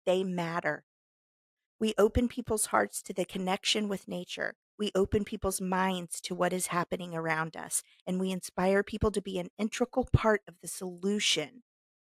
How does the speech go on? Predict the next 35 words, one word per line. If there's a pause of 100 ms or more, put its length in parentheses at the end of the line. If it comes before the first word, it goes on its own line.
(200)
Through
the
stories
and
interactions
with
our
animals,
we
can
raise
future
generations
to
have (140)
reverence
for
all
life, (300)
protect
our
planet, (300)
live (140)
good, (280)
healthy, (180)
happy
lives, (200)
and
we
will
all
be
closer
to
having